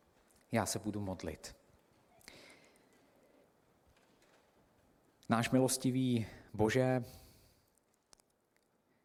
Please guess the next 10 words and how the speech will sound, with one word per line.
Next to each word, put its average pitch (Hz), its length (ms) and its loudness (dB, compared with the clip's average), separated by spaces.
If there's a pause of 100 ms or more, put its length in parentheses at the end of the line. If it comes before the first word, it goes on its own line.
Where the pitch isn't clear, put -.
(1800)
chceme 123 280 -2
ti 127 120 -4
poděkovat 113 920 -2
za 107 180 -8
to, 113 160 -6
že 113 140 -4
jsi 120 520 -2 (1500)
Bohem, 113 400 2
který 117 380 -4
nás 113 720 0